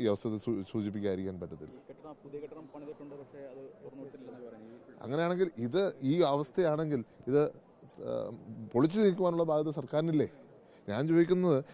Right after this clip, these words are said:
Speaker 1: ഇത് ഇവിടെ ഇത്രയും ഉദ്യോഗസ്ഥരും ഇത്രയും ഡോക്ടർമാരും ഇത്രയും മന്ത്രി,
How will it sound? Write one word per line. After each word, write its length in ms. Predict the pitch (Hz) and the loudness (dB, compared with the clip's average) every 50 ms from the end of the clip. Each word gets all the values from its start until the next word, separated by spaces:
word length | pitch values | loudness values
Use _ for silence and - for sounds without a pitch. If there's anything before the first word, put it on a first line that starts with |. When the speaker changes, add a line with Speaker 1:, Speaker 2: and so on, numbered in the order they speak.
| - - 117 | -10 -8 -6
Speaker 1:
ഇത് 80 | 117 127 - - - 107 | -4 -4 -6 -6 -8 -6
ഇവിടെ 220 | 95 104 123 156 175 175 190 - - - 120 | -4 0 2 2 2 0 -4 -8 -10 -14 -14
ഇത്രയും 300 | 101 - 139 151 170 175 156 | -6 -2 0 2 2 2 2
ഉദ്യോഗസ്ഥരും 680 | 120 104 127 139 147 156 156 151 - - 165 170 180 180 - - - - 101 101 | 0 0 0 0 0 -2 -4 -4 -6 -6 -4 -4 -6 -8 -10 -16 -14 -12 -10 -6
ഇത്രയും 240 | - 139 160 170 151 139 | -2 -2 0 2 2 2
ഡോക്ടർമാരും 580 | 131 - - - 156 156 156 156 165 160 147 131 | 0 0 -2 -6 -4 -2 -2 -2 -2 -2 -4 -4
ഇത്രയും 280 | 120 147 151 160 156 147 - - - - | -2 0 0 0 0 -2 -6 -12 -8 -4
മന്ത്രി, 300 | 113 113 117 131 139 | -2 -2 0 0 -2